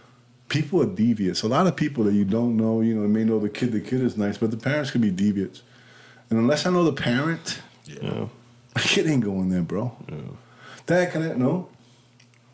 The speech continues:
Speaker 1: They stop asking.
Speaker 2: I don't know them. <laughs>
Speaker 1: If I knew the parent, like, I knew some parents, like, you know, Jeanette and Richard, my, my friends in
Speaker 3: Yeah.
Speaker 1: New York, you know, uh, Dennis and Betsy. Yeah.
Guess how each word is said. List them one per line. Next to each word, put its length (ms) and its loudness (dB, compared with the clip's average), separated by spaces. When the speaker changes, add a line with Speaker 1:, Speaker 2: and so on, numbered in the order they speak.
Speaker 1:
They 100 0
stop 260 -2
asking. 400 0
Speaker 2:
I 40 -2
don't 120 0
know 160 4
them. 180 -2
<laughs> 480 -2
Speaker 1:
If 100 -2
I 80 2
knew 160 2
the 120 0
parent, 420 0
like, 200 0
I 80 0
knew 160 2
some 240 0
parents, 380 -2
like, 220 -2
you 100 0
know, 180 0
Jeanette 320 0
and 140 0
Richard, 320 -2
my, 120 0
my 100 0
friends 280 -2
in 80 0
Speaker 3:
Yeah. 60 2
Speaker 1:
New 60 0
York, 220 0
you 120 2
know, 360 -2
uh, 160 0
Dennis 460 0
and 160 2
Betsy. 460 -2
Yeah. 280 0